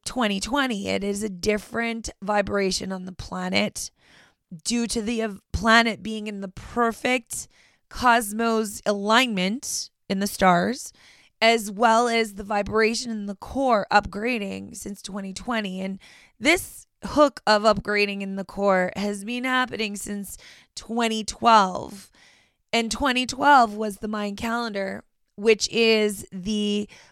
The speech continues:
call out for the magnetism of the axis of the planet to straighten out more,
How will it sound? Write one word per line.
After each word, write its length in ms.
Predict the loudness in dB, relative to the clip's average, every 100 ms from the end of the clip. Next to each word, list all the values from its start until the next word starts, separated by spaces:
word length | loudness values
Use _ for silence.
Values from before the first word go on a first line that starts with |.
| _
call 380 | 0 4 4 4
out 240 | 2 0
for 140 | -6
the 100 | -4
magnetism 960 | 0 2 2 0 -6 -6 -6 -6 -8 -10 -6
of 220 | -4 -4
the 120 | -8 2
axis 640 | 2 2 -4 -8 -8 -8 -12
of 260 | -6 -6 -8
the 60 | -12
planet 560 | -8 0 0 0 -2
to 140 | -8 -10
straighten 540 | -10 -4 -4 -4 -12
out 200 | -6 -4
more, 400 | 2 4 4 2